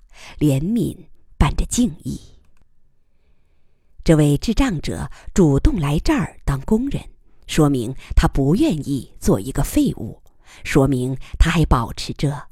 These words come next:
当年的尊严。那人不时抬头看看客人，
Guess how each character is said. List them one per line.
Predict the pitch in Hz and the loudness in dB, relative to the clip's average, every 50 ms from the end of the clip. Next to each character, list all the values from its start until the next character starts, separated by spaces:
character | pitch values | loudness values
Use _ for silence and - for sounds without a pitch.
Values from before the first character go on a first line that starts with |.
| - - - | -20 -6 -2
当 | - 180 175 175 180 | 0 0 0 0 -2
年 | 190 180 - - - | -6 -8 -8 -8 -8
的 | - | -8
尊 | - - - 190 185 214 240 | -4 -2 -2 0 0 -2 -2
严。 | 185 139 - - - _ _ _ _ _ _ _ _ _ _ _ _ _ _ _ _ _ _ _ _ _ _ _ _ - | -6 -6 -8 -12 -20 _ _ _ _ _ _ _ _ _ _ _ _ _ _ _ _ _ _ _ _ _ _ _ _ -6
那 | - 240 254 220 | -4 -2 -2 -2
人 | 143 139 107 101 151 - - - - - | -2 -4 -6 -8 -10 -12 -14 -10 -4 2
不 | - - 311 | 4 4 4
时 | - - - 226 | 4 2 2 2
抬 | - - - 180 240 349 | 4 4 4 2 2 2
头 | - - - 131 127 135 143 170 208 - | 2 2 4 4 4 4 4 2 0 -2
看 | - - - | -4 -4 -4
看 | - - 185 | -2 -4 -4
客 | - - - 370 359 220 | -4 -4 -4 -2 -2 -2
人， | 135 - - - | -2 -4 -8 -14